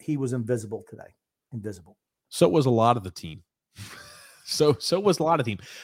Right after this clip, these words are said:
Speaker 2: Now, I, yeah, I wanna go back to the Palmieri comment before I go back to Bo Horvat. Now, Palmieri said, "We just didn't come ready to play." It means one or two things.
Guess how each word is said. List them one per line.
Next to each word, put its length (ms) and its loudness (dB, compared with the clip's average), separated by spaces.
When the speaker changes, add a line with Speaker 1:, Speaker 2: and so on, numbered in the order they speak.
Speaker 2:
Now, 220 4
I, 220 2
yeah, 220 2
I 80 4
wanna 200 2
go 120 4
back 220 4
to 40 -4
the 80 -4
Palmieri 380 -2
comment 300 -6
before 220 0
I 60 2
go 80 0
back 240 -2
to 80 -2
Bo 140 -2
Horvat. 320 -4
Now, 200 6
Palmieri 340 2
said, 200 2
"We 100 2
just 240 4
didn't 180 2
come 260 2
ready 200 0
to 80 -8
play." 260 -8
It 80 0
means 240 4
one 180 2
or 100 2
two 200 2
things. 540 -6